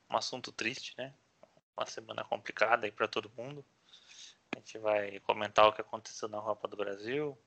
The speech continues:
Um jogo a gente vai deixar de lado, porque a gente não quer o Brasil já afetado pela pandemia, não quer mais uma, mais uma dor, né? Hoje eu tô com a Nayara e com a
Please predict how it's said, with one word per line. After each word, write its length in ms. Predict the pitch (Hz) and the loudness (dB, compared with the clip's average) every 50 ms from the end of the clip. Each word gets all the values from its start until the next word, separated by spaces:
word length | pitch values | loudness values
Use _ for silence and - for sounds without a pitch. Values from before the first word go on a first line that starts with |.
| _ | _
Um 140 | - - 170 | -14 -10 -4
jogo 240 | 143 147 151 143 143 | 0 2 2 2 2
a 40 | 135 | -2
gente 140 | 127 - | -4 -4
vai 100 | 117 110 | -4 -4
deixar 220 | 110 110 - - - | -4 -4 -4 -4 -4
de 100 | - 104 | -4 4
lado, 300 | - 117 135 143 139 147 | 10 10 10 10 10 6
porque 280 | - - - - - | -4 -14 -14 -12 -14
a 40 | 107 104 104 - _ _ _ _ _ _ _ _ _ - - - _ - | -14 -14 -18 -20 _ _ _ _ _ _ _ _ _ -20 -20 -20 _ -12
gente 140 | - - | -8 -6
não 80 | 127 123 | -6 0
quer 220 | 113 - 117 117 | 4 6 8 8
o 60 | 117 110 | 6 6
Brasil 320 | 110 113 107 107 117 117 | 4 4 4 4 4 6
já 120 | 117 120 | 6 6
afetado 420 | 117 - - 110 - - 110 110 - | 6 6 4 4 4 4 4 4 2
pela 180 | - 113 107 107 | -2 -2 -2 -2
pandemia, 520 | - - 107 101 104 104 104 110 120 127 | -4 -6 -8 -8 -8 -8 -8 -6 -8 -8
não 120 | 135 131 123 | -8 -8 -6
quer 280 | - - 117 117 120 | -4 -2 0 0 0
mais 220 | 117 117 117 117 120 | 2 2 2 2 2
uma, 300 | 117 117 117 117 113 - 107 104 | -2 -4 -4 -4 -4 -4 -4 -2
mais 180 | 107 107 107 | -2 -2 2
uma 140 | 113 113 113 | 4 6 6
dor, 320 | 107 104 98 98 101 101 | 6 6 4 4 4 4
né? 180 | 104 107 113 - _ _ _ _ _ _ - - - - - - - - - - - - - - - - - - - - | 2 -2 -6 -8 _ _ _ _ _ _ -20 -20 -20 -20 -18 -14 -12 -10 -8 -8 -6 -6 -6 -8 -10 -12 -14 -16 -12 -4
Hoje 220 | - - 120 127 | -2 0 0 0
eu 60 | 131 | -2
tô 180 | - - 123 123 | 0 0 0 0
com 160 | - - 123 | 4 6 8
a 540 | 113 113 110 107 107 107 107 107 104 104 - - _ _ | 10 10 10 10 8 6 4 2 2 0 -2 -8 _ _
Nayara 520 | - 117 113 113 113 113 117 117 117 117 | 4 4 6 6 6 8 8 8 8 8
e 20 | 117 | 4
com 180 | - - 117 | -2 -8 -8
a 280 | 110 107 104 101 104 101 | -6 -4 -4 -6 -6 -10